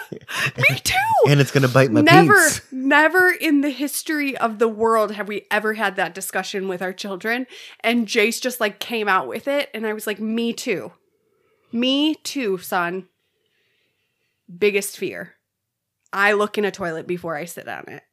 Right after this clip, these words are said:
Speaker 2: Do you? 'Cause I know you're a sitter.
Speaker 1: Why do you gotta tell the people?
Speaker 2: Hmm.
Speaker 1: I
Speaker 2: I'm
Speaker 1: like,
Speaker 2: pretty
Speaker 1: I,
Speaker 2: sure that they know that.
Speaker 1: I like to take breaks. There's no reason to, to
Speaker 2: Kyle
Speaker 1: do
Speaker 2: does
Speaker 1: business
Speaker 2: not
Speaker 1: standing up.
Speaker 2: stand to pee.
Speaker 1: Unless I have to. Unless it's a urinal or a tree.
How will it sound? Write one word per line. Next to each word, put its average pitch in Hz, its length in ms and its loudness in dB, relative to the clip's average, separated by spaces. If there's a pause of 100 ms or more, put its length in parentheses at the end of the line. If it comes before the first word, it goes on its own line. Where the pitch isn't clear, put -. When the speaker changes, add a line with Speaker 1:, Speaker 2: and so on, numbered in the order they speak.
(300)
Speaker 2:
Do 190 80 -10
you? 180 340 -6 (1000)
'Cause 214 140 -10
I 196 120 -4
know 196 100 -2
you're 185 180 -4
a 214 80 -4
sitter. 175 440 -6 (880)
Speaker 1:
Why 170 120 -2
do 190 40 2
you 185 40 0
gotta 190 180 2
tell 190 200 2
the 185 100 2
people? 117 460 0 (360)
Speaker 2:
Hmm. 381 180 -2 (600)
Speaker 1:
I - 40 -6
Speaker 2:
I'm - 80 4
Speaker 1:
like, 151 100 6
Speaker 2:
pretty 302 160 2
Speaker 1:
I, - 20 4
Speaker 2:
sure 262 240 4
that 226 160 -2
they 185 120 -4
know 190 180 -6
that. 90 120 -4
Speaker 1:
I 113 40 2
like 123 200 4
to 110 60 -12
take 90 220 -2
breaks. - 440 -10 (180)
There's 107 180 -4
no 104 100 2
reason 85 380 -6
to, 78 100 -8
to - 60 -20 (280)
Speaker 2:
Kyle 220 200 2
Speaker 1:
do 233 80 -4
Speaker 2:
does 226 120 -2
Speaker 1:
business 208 120 -2
Speaker 2:
not 190 140 4 (120)
Speaker 1:
standing 165 120 -6
up. 180 60 -2
Speaker 2:
stand 175 300 -2 (160)
to - 100 -14
pee. - 400 -14
Speaker 1:
Unless 139 280 -2
I 101 60 0
have 95 240 -6
to. 101 160 -8 (360)
Unless - 160 -8
it's 110 140 -4
a 107 40 -2
urinal 101 380 -4
or 110 140 -2
a 120 60 -4
tree. 110 360 -6